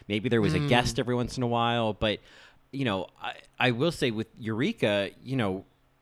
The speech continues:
Speaker 1: and, and this is saying a lot considering, you know, a lot of our feelings were watching her on season ten and a lot of our takeaways then, she was such a great moderator. She, I would have never expected this a couple of years ago. Of, like, she really,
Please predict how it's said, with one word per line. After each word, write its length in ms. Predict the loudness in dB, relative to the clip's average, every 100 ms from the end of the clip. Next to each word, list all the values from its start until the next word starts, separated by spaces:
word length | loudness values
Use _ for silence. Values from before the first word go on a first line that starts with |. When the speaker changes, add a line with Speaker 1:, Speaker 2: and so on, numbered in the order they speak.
| _ _ _ _ _
Speaker 1:
and, 160 | -4 -2
and 200 | -2 -2
this 100 | -4
is 80 | -2
saying 200 | -2 -2
a 40 |
lot 260 | 0 -2 -2
considering, 680 | -8 -8 -6 -4 -4 -8 -8
you 80 |
know, 140 | -6 -4
a 20 |
lot 220 | -2 -4
of 100 | -4 -8 -12 -14
our 220 | -14 -14
feelings 440 | -12 -10 -10 -12
were 140 | -12 -10
watching 340 | -10 -10 -12
her 60 | -12
on 100 | -12
season 340 | -12 -12 -12
ten 360 | -4 -2 -2 -2
and 120 | -4
a 20 |
lot 160 | -6 -6
of 80 | -8
our 60 |
takeaways 500 | -8 -8 -6 -8 -6
then, 340 | -2 -2 -2 -6 -14 -20 -20 _
she 200 | -8 -4
was 160 | -2
such 280 | -2 -2 0
a 40 | -2
great 260 | -4 -4
moderator. 760 | -4 -4 -2 -2 -4 -6 -12 -12
She, 340 | -2 0 0 -2 -2
I 200 | 0 0
would 140 | 0 -2
have 100 | 0
never 400 | 2 2 2 -2
expected 460 | -4 -2 -2 0
this 160 | -4 -4
a 40 |
couple 280 | -6 -4 -4
of 80 | -4
years 240 | -2 -4
ago. 120 | -2 -4
Of, 100 | -2
like, 120 | -6
she 200 | -6 -8
really, 760 | -8 -6 -2 0 0 0 -2